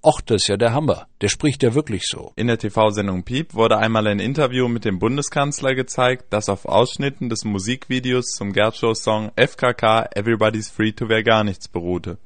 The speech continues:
Speaker 2: Die Fragen und Antworten waren so eindeutig zweideutig gewählt, dass sich noch einige Tage später die Presse gefragt hat, ob hier nicht eine moralische Grenze überschritten wurde. Aber Elmar sieht das locker und nimmt es eher mit Humor.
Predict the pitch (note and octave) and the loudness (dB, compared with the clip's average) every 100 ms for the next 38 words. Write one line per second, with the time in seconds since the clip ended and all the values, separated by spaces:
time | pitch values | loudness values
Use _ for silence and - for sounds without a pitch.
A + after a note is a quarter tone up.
0 | - - - F#2 - F#2 G2+ B2 C#3 C3+ | -20 -12 -8 -6 0 4 6 4 -2 -6
1 | F#2+ - A2 C#3 B2+ B2 B2+ A#2 G#2 A2 | -4 0 0 2 4 4 2 -4 2 2
2 | A#2+ A2+ C#3 F3+ C#3+ D3+ D#3+ C#3+ C#3+ F#3+ | 2 2 2 4 4 4 4 2 2 -4
3 | - - C#3 C3+ C3 C3 - B2 A2+ A#2+ | -6 2 4 4 2 0 -4 0 4 4
4 | C#3 - - - - - - F3+ - B2 | 4 -2 -18 -20 -20 -6 2 2 2 -4
5 | A2+ A2+ A#2+ C3 A#2+ C3 A#2+ B2 - D3+ | -2 2 2 2 -2 2 4 2 2 4
6 | D3+ A2 G2 - G#2+ A2+ G2+ - G2+ G#2+ | 4 2 0 2 2 2 -2 4 6 6
7 | - B2 - - G#2 G#2+ A#2 A#2+ - G2+ | 2 -2 -2 -4 2 2 2 0 0 2
8 | A2+ A2+ G#2 G#2+ A2+ C3 A#2+ B2 A#2 G2 | 4 4 6 6 4 -2 4 4 4 0
9 | F2+ F2+ F#2+ - F#2 F2+ F2+ E2+ - - | -2 -2 -4 -4 -2 2 2 -2 -8 -20
10 | - - - A2 F#2 B2 C#3+ B2+ B2+ B2+ | -20 -4 0 2 2 4 2 0 2 2
11 | - A2 - F#2+ E2 E2+ G#2 G2+ F#2 - | 4 2 4 2 2 0 0 0 -2 2
12 | G2+ A2 A2+ B2+ A#2+ G2+ F2 | 4 4 0 -2 0 2 0